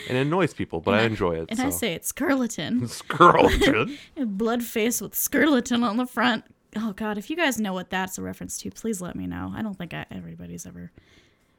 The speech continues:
Speaker 2: everybody would ever guess that. It's also bento boxes are Watashi's favorite, <laughs> which I, I still say,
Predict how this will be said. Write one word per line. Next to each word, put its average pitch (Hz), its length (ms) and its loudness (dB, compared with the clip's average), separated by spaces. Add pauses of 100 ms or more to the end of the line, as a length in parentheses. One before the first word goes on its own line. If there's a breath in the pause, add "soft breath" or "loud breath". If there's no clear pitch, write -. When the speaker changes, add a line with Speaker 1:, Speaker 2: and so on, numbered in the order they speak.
Speaker 2:
everybody 180 500 -6
would 185 140 -4
ever 185 180 -6
guess 190 220 -6
that. 190 240 -10 (400 soft breath)
It's - 100 -8
also 233 240 4
bento 233 460 2
boxes 214 420 0
are 190 120 0
Watashi's 247 680 0
favorite, 254 540 6
<laughs> - 1300 0
which 359 200 4
I, 294 160 4 (320 loud breath)
I 247 200 8
still 302 500 2
say, 208 640 0